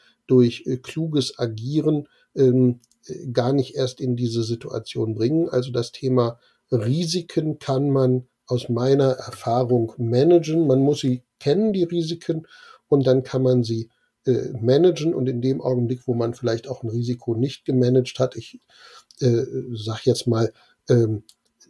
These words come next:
ein anderes Risiko ist natürlich auch zum Beispiel, wenn eine Halle abbrennt. Äh, ich hab jetzt gerade einen Großschaden, wo von einem meiner Kunden, äh, ein Großbrand passiert ist, äh, mit, äh,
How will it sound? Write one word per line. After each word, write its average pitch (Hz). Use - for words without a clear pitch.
ein 113
anderes 127
Risiko 131
ist -
natürlich 120
auch 127
zum -
Beispiel, 117
wenn 120
eine 110
Halle 139
abbrennt. -
Äh, 113
ich -
hab -
jetzt -
gerade 120
einen 113
Großschaden, 120
wo 113
von 120
einem 120
meiner 113
Kunden, 127
äh, 120
ein 110
Großbrand 123
passiert 127
ist, 127
äh, 123
mit, 113
äh, -